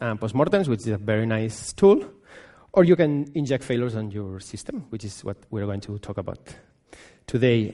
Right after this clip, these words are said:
Uh, this chaos, chaos engineering. Uh,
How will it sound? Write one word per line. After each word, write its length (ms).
Uh, 380
this 220
chaos, 400
chaos 200
engineering. 520
Uh, 600